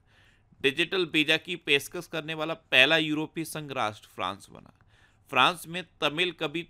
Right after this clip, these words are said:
तिरुवल्लुवर की प्रतिमा का उद्घाटन हुआ है। नेक्स्ट क्वेश्चन है, हाल ही में किसने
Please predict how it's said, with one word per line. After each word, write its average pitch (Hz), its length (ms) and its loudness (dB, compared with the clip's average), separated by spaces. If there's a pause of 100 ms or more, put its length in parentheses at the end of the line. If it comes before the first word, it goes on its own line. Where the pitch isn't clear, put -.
तिरुवल्लुवर 170 720 -2
की 190 180 -12 (220)
प्रतिमा 175 480 0
का - 260 -10 (180)
उद्घाटन - 520 -14
हुआ - 180 -20
है। - 140 -20 (1500)
नेक्स्ट 117 260 4
क्वेश्चन 139 300 -14
है, 170 160 -20
हाल 120 280 4
ही 135 80 -2
में 139 120 -12
किसने 131 500 -8